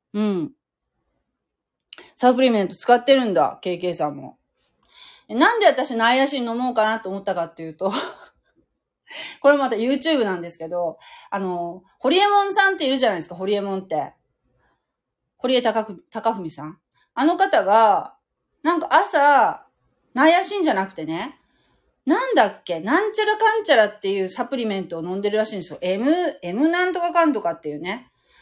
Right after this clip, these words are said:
あの方ってはそういうこう最先端のちょっと実験するみたいなことをするじゃないですか、よく。で、それを、Mなんちゃらかんちゃらってちょっと忘れたけど、それを、えー、Amazonかなんかでちょっと検索して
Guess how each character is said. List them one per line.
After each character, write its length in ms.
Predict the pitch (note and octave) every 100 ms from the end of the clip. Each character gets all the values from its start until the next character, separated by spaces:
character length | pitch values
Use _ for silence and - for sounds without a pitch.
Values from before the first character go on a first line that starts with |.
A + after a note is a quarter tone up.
| _ -
あ 80 |
の 120 | D4+ F#4
方 260 | G#4 F#4+
っ 60 | C#4
て 80 | G3+
は 160 | F#3
そ 220 | F3 B3+ B3
う 40 |
い 180 | B3+ B3
う 60 |
こ 140 | A#3+ G3+
う 40 |
最 280 | G3+ C4 C#4+
先 240 | D#4+ D4+
端 220 | D4 G3+ F#3
の 300 | F3 - -
ち 120 | G#3
ょ 40 |
っ 40 | G3+
と 240 | E3+ D#3
実 220 | - G3 -
験 180 | A#3+
す 120 | A#3+ B3+
る 100 | A3+
み 60 |
た 80 | F3+
い 40 |
な 80 | E3+
こ 100 | D#3+
と 100 | E3
を 40 | D#3+
す 160 | - A#3+
る 80 |
じ 80 | C4
ゃ 40 | G#3
な 100 | E3
い 20 |
で 60 |
す 100 | D#3
か、 60 | D3+
よ 120 | D3+
く。 220 | D3+ - _ _ _ _ - - _ _ _ _
で、 520 | B3+ G4+ G#4+ F3+ - _ _ _
そ 200 | - -
れ 180 | G4 G4
を、 500 | G#4+ F#4 G3 - _ _ _ _ _ _ A3+
M 180 | C#4 F4
な 120 | F#4
ん 60 |
ち 60 | F4+
ゃ 40 |
ら 100 | F4+
か 140 | F4 F4+
ん 60 |
ち 80 | F4
ゃ 60 | B3
ら 60 |
っ 20 | A3
て 100 | F#3+
ち 40 |
ょ 60 | F#3
っ 40 |
と 140 | F#3+ G3
忘 160 | G#3+
れ 80 | C4
た 100 | A#3+
け 100 | F#3
ど、 280 | E3 E3+ - _
そ 160 | - C#4+
れ 160 | E4
を、 520 | E4+ E4+ B3+ E3+ - _ -
え 260 | G#3 G3 F#3+
ー、 40 |
Amazon 400 | B3+ E4 C#4 G3+
か 100 | F#3+
な 80 | F3
ん 20 |
か 60 | E3
で 180 | D#3+
ち 140 | D#3 F#3
ょ 20 |
っ 20 |
と 140 | E3 -
検 260 | D#4 D#4+
索 200 | D4+ E4
し 80 | D#4
て 480 | E4+ C#4 F#3+ -